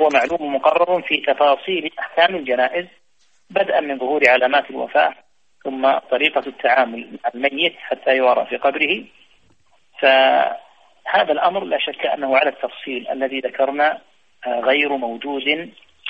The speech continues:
في المواثيق والأنظمة الدولية.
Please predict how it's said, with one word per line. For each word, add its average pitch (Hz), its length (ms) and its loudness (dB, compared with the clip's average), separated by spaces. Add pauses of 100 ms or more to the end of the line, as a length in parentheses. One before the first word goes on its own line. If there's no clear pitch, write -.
في 135 280 0 (540)
المواثيق 135 640 0 (680)
والأنظمة 131 720 -2 (300)
الدولية. 120 600 -10